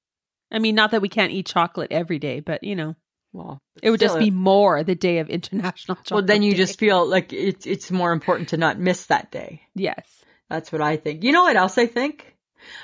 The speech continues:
Speaker 2: I think, and this happened to my brother-in-law, not trying to talk all family, my brother-in-law tried to convince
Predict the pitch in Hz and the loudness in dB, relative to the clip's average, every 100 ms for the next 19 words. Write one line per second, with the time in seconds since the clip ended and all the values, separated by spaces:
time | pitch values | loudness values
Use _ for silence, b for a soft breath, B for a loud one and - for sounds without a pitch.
0 | B 208 226 302 - - 156 160 - 196 | B 2 4 2 -2 -2 -2 -4 -8 -2
1 | 202 233 214 165 180 175 175 - - - | 0 2 0 0 -2 -8 -10 -16 -12 -8
2 | 214 190 185 208 233 220 165 156 151 165 | -2 0 2 2 2 2 2 2 2 0
3 | b b b - 226 - 202 160 147 175 | b b b 0 0 0 -2 -2 -2 0
4 | 170 156 143 185 165 156 151 B B 226 | 0 -2 -2 -4 -2 -4 -10 B B 0
5 | 233 233 254 233 185 165 156 - 160 160 | 2 4 4 2 2 2 0 0 0 0
6 | - - 170 147 160 151 - - | -6 -8 -4 -2 -2 -4 -10 -20